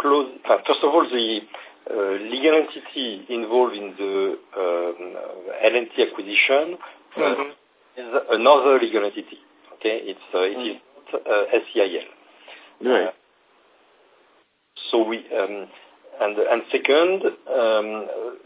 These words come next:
Speaker 1: the, uh, closing has not taken place yet.
Speaker 2: Okay.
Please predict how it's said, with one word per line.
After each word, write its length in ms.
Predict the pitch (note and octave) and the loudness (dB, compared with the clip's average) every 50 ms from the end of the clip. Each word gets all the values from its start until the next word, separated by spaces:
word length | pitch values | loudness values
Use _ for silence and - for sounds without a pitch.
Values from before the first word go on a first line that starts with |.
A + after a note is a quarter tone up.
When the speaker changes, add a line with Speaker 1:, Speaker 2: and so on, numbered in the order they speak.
| - A2+ G2 G2 | -18 -18 -14 -12
Speaker 1:
the, 760 | A2+ A#2 A#2 A#2 A#2 A2+ A2+ A2 G#2+ G#2 G2+ G2 F#2+ F#2+ F#2 - | -10 -8 -8 -8 -8 -8 -10 -10 -10 -6 0 2 2 2 2 2
uh, 40 | - | 4
closing 400 | C3+ C3+ B2+ C3 E3 F3+ F3 E3 | 4 4 4 2 0 0 2 2
has 120 | B2 - - C3 | 2 2 2 0
not 180 | C3+ C3+ - | 0 0 2
taken 280 | - C3+ - - A2+ A2 | -2 -2 -2 -2 -6 -4
place 200 | - A#2 G#2+ - - - | -2 -4 -4 -4 -4 -4
yet. 140 | - - - _ _ - - _ _ - _ _ _ _ _ _ _ _ _ - | -4 -4 -4 _ _ -20 -20 _ _ -20 _ _ _ _ _ _ _ _ _ -6
Speaker 2:
Okay. 220 | C#3 C3+ - - | -6 -4 -4 -8